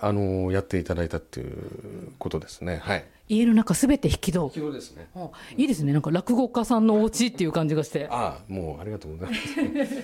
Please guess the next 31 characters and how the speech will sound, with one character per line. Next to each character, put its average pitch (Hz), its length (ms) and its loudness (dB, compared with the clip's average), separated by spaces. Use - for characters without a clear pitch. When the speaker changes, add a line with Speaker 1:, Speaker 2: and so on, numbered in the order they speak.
Speaker 1:
<laughs> - 80 -20
一 - 160 -4
階 180 280 4
は 165 320 6
寝 160 160 4
室 - 300 -4
と、 135 440 4
あ 131 120 -6
と 107 180 -6
は、 78 560 -10
ま 92 120 -4
あ、 - 40 -4
水 98 240 -2
回 101 140 0
り 73 60 -8
で 69 40 -16
す - 120 -12
ね。 123 200 0
ト 104 140 0
イ 87 40 2
レ 87 60 0
と 78 160 -4
お 73 300 -6
風 - 100 -6
呂 80 80 -4
が 71 100 -10
あ - 40 -14
っ - 20 -18
て、 - 220 -10
Speaker 2:
う 294 100 -6
ん。 294 180 -10